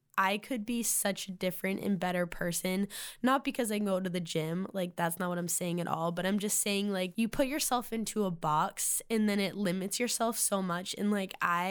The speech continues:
am a re-, like, real life, like, when I'm just talking to people, like, I am, like, basically anti-labels. Like, I hate labels. I do not identify with a political party because there's things that I disagree with from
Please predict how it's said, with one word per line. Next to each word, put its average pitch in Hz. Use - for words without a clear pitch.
am 277
a 277
re-, 190
like, 185
real 180
life, 170
like, 175
when 180
I'm 170
just 175
talking 160
to 170
people, 180
like, 170
I 196
am, 247
like, 220
basically 208
anti-labels. 185
Like, 185
I 175
hate 202
labels. 180
I 180
do 196
not 190
identify 202
with 190
a 190
political 180
party 175
because 165
there's 160
things 170
that 165
I 165
disagree 170
with 180
from 165